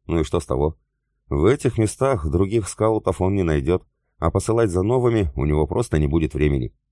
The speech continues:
Я придвинулся к молодому хирургу и внимательно посмотрел ему в лицо.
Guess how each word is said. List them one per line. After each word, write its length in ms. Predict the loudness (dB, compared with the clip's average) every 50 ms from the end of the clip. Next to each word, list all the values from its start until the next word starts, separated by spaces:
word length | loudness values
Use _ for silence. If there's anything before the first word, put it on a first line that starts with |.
| _ _ _ _ _ _ _ _ _ _ _ _ _ _
Я 280 | -6 -2 0 0 0 0
придвинулся 560 | 0 -2 -2 0 0 0 0 0 -2 -4 -6
к 60 | -4
молодому 420 | -2 -2 -2 -2 0 0 0 0 -2
хирургу 560 | -2 -2 0 2 2 2 2 0 0 -2 _ _ _ _ _ _ -4
и 120 | -2 0
внимательно 540 | 0 0 0 0 0 0 0 0 0 0 0
посмотрел 500 | -2 -2 -2 -2 -2 0 0 2 2 2
ему 160 | 2 0 0
в 40 | 0
лицо. 340 | -2 -2 -2 -6 -8 -8